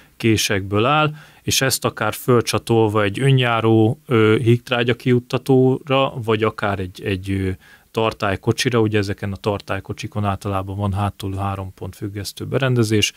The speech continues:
föl lehet ezeket az Ortmann sávművelőket csatolni, és akkor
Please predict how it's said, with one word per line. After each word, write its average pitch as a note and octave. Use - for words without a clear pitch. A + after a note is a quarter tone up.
föl A2+
lehet G2
ezeket F#2+
az G2
Ortmann G2
sávművelőket G2
csatolni, A2+
és F#2+
akkor G2